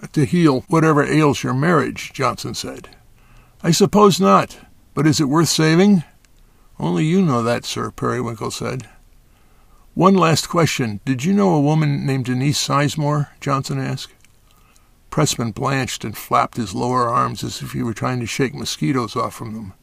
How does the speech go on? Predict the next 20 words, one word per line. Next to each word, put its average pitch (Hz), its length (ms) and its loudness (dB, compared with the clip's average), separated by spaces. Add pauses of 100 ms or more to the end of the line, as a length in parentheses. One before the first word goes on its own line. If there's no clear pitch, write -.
(920)
"Only 214 240 6
what 196 180 10
I 170 60 8
read 170 260 6
in 151 60 4
the 135 80 2
paper. - 540 0 (680)
Someone 202 440 4
killed 185 320 4
her 131 80 0
and 120 120 -2
planted 147 440 0
her 110 160 -2
corpse - 480 0
at 123 160 -6
a 101 160 -4
cop's - 380 0
house. - 420 -8 (260)
Really 135 380 0
weird." 110 580 -2